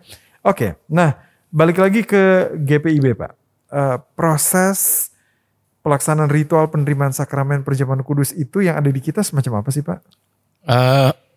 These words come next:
Speaker 2: <clears throat> yang kita lakukan biasanya, eh, dua minggu sebelum pelaksanaan,
Speaker 1: Hmm.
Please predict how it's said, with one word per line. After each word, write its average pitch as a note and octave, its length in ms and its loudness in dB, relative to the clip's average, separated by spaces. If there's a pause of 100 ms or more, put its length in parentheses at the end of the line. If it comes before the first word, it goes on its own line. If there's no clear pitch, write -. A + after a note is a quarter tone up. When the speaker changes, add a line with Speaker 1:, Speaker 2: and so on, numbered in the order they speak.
(160)
Speaker 2:
<clears throat> D3 480 0
yang B2 100 2
kita B2 220 0
lakukan A2+ 800 0 (580)
biasanya, C#3 840 0 (140)
eh, A2 500 2 (380)
dua B2+ 240 2
minggu D3 460 4
sebelum A2 420 -4
pelaksanaan, A2 800 -2
Speaker 1:
Hmm. C#3+ 280 2